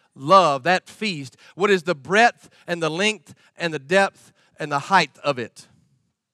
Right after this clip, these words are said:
Verse nineteen, "That you may really come to know practically through experiencing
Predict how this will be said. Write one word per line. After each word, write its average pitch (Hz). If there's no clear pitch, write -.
Verse 135
nineteen, 147
"That 180
you 214
may 202
really 226
come 226
to 208
know 196
practically 139
through 175
experiencing 180